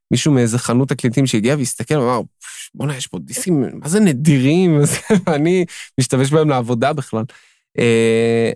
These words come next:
אבל שנינו מאוד על זה, זאת אומרת, מאוד מעניין אותנו שדברים יהיו באוויר. אה, אני זוכר שחיפשנו המון זמן את, אה, האלבום הראשון, הסולו הראשון של גלעד כהנא,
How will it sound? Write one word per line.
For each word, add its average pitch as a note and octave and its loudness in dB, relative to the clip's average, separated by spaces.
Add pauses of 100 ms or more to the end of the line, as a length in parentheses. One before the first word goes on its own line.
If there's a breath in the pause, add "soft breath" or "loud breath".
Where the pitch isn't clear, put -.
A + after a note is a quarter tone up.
(160)
אבל A#2+ 0
שנינו A3+ 2
מאוד G3 2 (500)
על D#3+ 2
זה, C3 -6
זאת - -10
אומרת, A#2 0
מאוד C3+ 2
מעניין D#3 4
אותנו E3 0
שדברים C3 -2
יהיו C3+ 2
באוויר. A#2 -2 (500)
אה, G#2+ 2 (400)
אני B2 2
זוכר C#3 -2
שחיפשנו C#3+ 0
המון D3+ 4
זמן D3 2
את, - -6
אה, A#2 0
האלבום A#2+ 0
הראשון, C3 -2
הסולו B2+ 0
הראשון B2+ -4
של A#2+ -8
גלעד A#2 -2
כהנא, G#2 -2